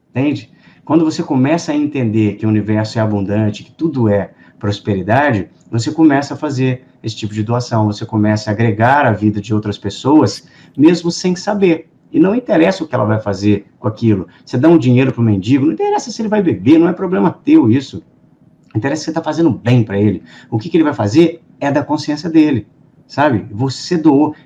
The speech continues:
de coração. E eu até brinco assim, minta até que se torne verdade, né? Você vai fazendo aquilo, você vai, é,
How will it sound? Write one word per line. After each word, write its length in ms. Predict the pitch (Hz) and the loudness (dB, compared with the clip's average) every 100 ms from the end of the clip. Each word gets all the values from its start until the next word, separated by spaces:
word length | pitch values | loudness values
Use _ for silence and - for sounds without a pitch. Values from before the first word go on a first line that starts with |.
| - | -10
de 220 | 113 180 | -4 -2
coração. 680 | 180 165 147 - 107 92 - _ - _ - | 0 -2 -2 -2 -2 -2 -6 _ -20 _ 0
E 60 | |
eu 120 | 120 | 2
até 180 | 127 170 | 4 2
brinco 280 | 165 156 170 | 2 4 2
assim, 320 | - 113 92 - _ _ | 0 -2 -2 -6 _ _
minta 600 | 107 123 185 208 214 214 _ _ _ | 4 6 6 2 -4 -8 _ _ _
até 360 | - 120 - 147 | -2 -2 -2 -6
que 100 | 156 | -6
se 120 | 165 | -10
torne 380 | - 151 147 156 | -2 0 2 2
verdade, 600 | 147 165 135 107 98 110 | 2 2 2 0 0 -6
né? 260 | - 107 123 - _ | -2 -2 -2 -8 _
Você 140 | - | -2
vai 140 | 113 | 0
fazendo 460 | 123 127 104 110 113 | 2 2 4 4 4
aquilo, 280 | 107 160 160 | 4 4 2
você 140 | 131 | 2
vai, 360 | 104 107 104 98 _ _ - | 0 2 2 -2 _ _ -6
é, 360 | 104 107 101 | -2 0 -2